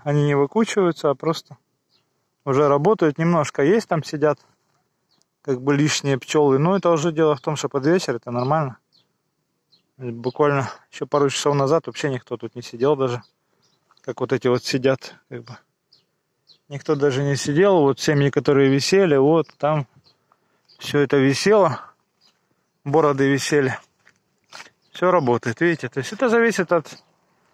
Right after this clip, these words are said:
влажности воздуха. Вот температура была такая же самая, там тридцать пять, ну, до тридцати семи поднималась. Ну, тридцать пять вот было, и щас тридцать пять.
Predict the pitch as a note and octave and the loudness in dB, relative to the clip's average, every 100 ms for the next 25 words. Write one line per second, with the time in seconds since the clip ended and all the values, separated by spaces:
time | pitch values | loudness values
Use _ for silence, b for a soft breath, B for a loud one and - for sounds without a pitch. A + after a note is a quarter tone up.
0 | _ _ F3 F#3+ F3+ D3+ D#3 - E3 F#3+ | _ _ 2 4 4 2 -2 0 2 4
1 | G3 D3 C#3 C#3 C3+ C3 D#3 E3 E3 E3 | 2 2 0 2 0 0 -4 0 0 2
2 | E3+ D3+ - _ _ _ _ _ _ _ | 0 0 -4 _ _ _ _ _ _ _
3 | _ _ D#3 D#3+ D#3+ D#3 - E3+ D3 C3+ | _ _ 0 2 4 2 0 2 2 0
4 | D#3+ G3 F3+ D#3 C#3+ C#3 C3 D3 C#3 - | 0 2 2 2 0 -4 -4 -2 -4 -2
5 | F3+ F3+ D3+ D#3+ D3+ D3 - D3 - D#3 | 0 2 2 -2 -2 -4 -4 -8 -4 -2
6 | E3 C#3+ C#3 C3 B2+ E3 F3 E3 - D3+ | -2 -2 0 0 -2 -4 -2 -4 -2 -2
7 | C3+ A#2+ A#2 A#2+ B2 - C#3+ - B2 - | 0 -6 -2 0 2 0 -2 -4 -6 -4
8 | - A#2 | -4 -4